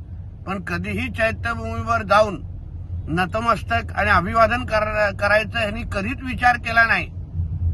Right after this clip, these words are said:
म्हणून संजय राजाराम राऊतला सांगेन, भारतीय जनता पक्ष आणि आदरणीय मोदी साहेबांचं डॉक्टर बाबासाहेब आंबेडकरांबद्दलचा असलेल्या सन्मानाबद्दल तू तरी बोलू नकोस, आणि शक्य असेल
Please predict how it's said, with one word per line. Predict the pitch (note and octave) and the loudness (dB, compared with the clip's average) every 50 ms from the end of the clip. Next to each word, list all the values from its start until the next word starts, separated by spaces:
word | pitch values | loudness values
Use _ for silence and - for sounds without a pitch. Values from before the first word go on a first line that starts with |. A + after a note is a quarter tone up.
| - - - | 2 2 2
म्हणून | C#3+ F3+ G#3 A#3 A3 | 2 2 2 0 2
संजय | G3+ G3 F#3+ G3+ G3+ A3 A3+ | 2 0 0 2 2 4 6
राजाराम | A3 G#3+ G#3 G#3 G#3+ G#3+ A3 A3 G#3+ | 6 6 6 6 6 4 4 4 4
राऊतला | G3+ G3+ G#3+ G#3 - G3+ G#3+ | 4 2 2 2 0 0 0
सांगेन, | F#3 F3 F#3 F#3 F#3 F3+ F#3+ G#3+ A#3+ A#3+ - - - - - - - - - - - - - - - - | 0 0 -2 -2 -2 -2 -4 -4 -6 -8 -10 -12 -10 -10 -10 -10 -10 -12 -12 -12 -10 -10 -12 -12 -6 0
भारतीय | C#3+ D#3 E3 D#3+ - A3 A3+ | 2 2 2 2 0 -2 -2
जनता | G#3 G#3 G#3 G#3+ G#3 F#3 G#3+ G#3+ | 4 4 2 2 4 2 2 2
पक्ष | G#3 - G3+ G3+ G3+ - G#3 G#3+ | 2 2 0 -2 -2 -2 -2 0
आणि | A3+ A3 G#3 G3+ G#3 G#3+ G#3+ | 2 4 2 2 0 -2 -2
आदरणीय | G#3 G3+ - D#3+ E3 E3+ G3 G3+ - G#3+ G#3+ | -2 0 0 0 0 0 0 -2 -2 -2 -2
मोदी | G3+ G3 F3+ F3+ F3+ G3 A#3+ - | -2 -2 -2 -2 -2 -4 -4 0
साहेबांचं | - G#3 G3+ G3+ G3+ G3+ G3+ G3+ G3+ G3+ - G#3 A3 A#3 B3+ A#3+ - - - - - - - - - - - - - - - - - - - - - - - - - | 2 2 2 2 2 2 2 2 0 -2 -2 0 0 0 0 0 -4 -6 -8 -8 -8 -8 -8 -6 -4 -4 -4 -4 -6 -6 -6 -4 -2 0 0 0 2 6 6 6 8
डॉक्टर | - F3 F#3 - - A#3 B3 A#3+ | 8 8 6 6 6 6 6 8
बाबासाहेब | A3+ G#3+ G#3 G#3 A3 A3 A3 A3+ A3+ A3 | 8 8 8 8 6 4 6 6 6 8
आंबेडकरांबद्दलचा | G#3 G3+ G3+ G#3 G#3+ G#3 G#3 G#3 G#3+ G#3 G#3+ G#3+ G3+ G3+ G3 - G#3 G#3 G3+ - - G#3+ | 8 6 6 4 4 4 4 6 6 6 4 4 2 2 2 4 4 2 2 2 4 4
असलेल्या | G#3 G3 - - - G3+ G#3 G#3 | 2 2 2 2 4 4 4 4
सन्मानाबद्दल | - - F3+ F3 G3 G3 G3+ G#3+ G#3+ G#3+ G#3+ G3+ F#3+ F#3 - F3+ G3+ A3+ B3+ - - - - - - - - - - - - | 6 4 4 4 4 4 4 4 4 4 4 4 4 4 6 6 4 4 4 2 -2 -2 -2 -2 0 0 0 0 0 -2 0
तू | A#3+ B3+ - C4 | 0 0 0 2
तरी | C4+ C#4 C#4+ | 2 2 4
बोलू | C4+ B3+ B3 B3 B3 B3 | 2 2 2 2 2 2
नकोस, | B3 A3+ G#3+ - G#3+ A3 B3+ D4+ - - - - - - - - - - - - - - | 2 4 4 4 4 2 2 2 2 2 2 4 4 4 4 2 2 0 0 0 2 2
आणि | E3 G3 G#3+ | 4 4 4
शक्य | - - G#3 G#3+ A3 - - B3 | 4 6 6 8 6 6 6 6
असेल | A#3+ A3 G3+ G3+ G#3 A3+ B3+ C#4 - | 6 6 6 4 4 4 4 4 4